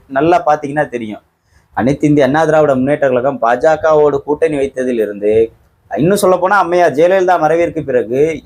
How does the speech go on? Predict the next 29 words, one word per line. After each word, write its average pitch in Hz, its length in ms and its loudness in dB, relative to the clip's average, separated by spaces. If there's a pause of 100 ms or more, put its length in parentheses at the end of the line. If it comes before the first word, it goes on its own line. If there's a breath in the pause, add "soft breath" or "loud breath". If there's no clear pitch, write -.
(160)
எதுலையுமே 202 640 2
வந்து 208 220 0
வெற்றி 180 260 -2
பெறல, 160 300 0 (960)
தொடர் 170 400 0
தோல்விகள் 156 440 0
தான். 123 200 -4 (720)
இன்னொன்னு, 202 460 2 (520)
அனைத்து 160 260 -2
இந்திய 175 200 2
அண்ணா 160 240 0
திராவிட 175 340 2
முன்னேற்ற 165 400 0
கழகம் 151 380 -2
இவ்வளவு 160 440 2
பலவீனமாக 196 760 0
இருப்பதும் 208 560 -2
ஒரு 180 200 0
காரணம் 139 480 0 (200)
திராவிட 143 320 0
முன்னேற்ற 143 320 -2
கழகம் 139 320 0
ஜெயிப்பதற்கு 127 640 -2 (160)
என்பதையும் 156 520 0
நீங்கள் 151 320 0 (340)
மனதில் 131 300 0
வைத்துக் 127 240 0
கொள்ள 127 160 2
வேண்டும். 117 280 0